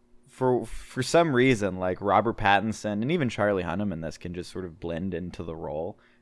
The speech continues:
and just sort of become it. Whereas Tom Holland always feels like, like,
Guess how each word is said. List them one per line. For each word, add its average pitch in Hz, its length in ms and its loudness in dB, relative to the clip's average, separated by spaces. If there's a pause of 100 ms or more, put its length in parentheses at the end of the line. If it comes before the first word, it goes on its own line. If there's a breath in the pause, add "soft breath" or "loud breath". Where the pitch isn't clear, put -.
(100)
and 90 80 -6
just 90 100 -8
sort 95 120 -4
of 78 60 -12
become 90 340 -2
it. 104 120 -2
Whereas 95 240 -4
Tom 95 260 -2
Holland 92 340 0
always 90 360 0
feels 90 320 -4
like, 85 300 -4 (1160)
like, 90 300 0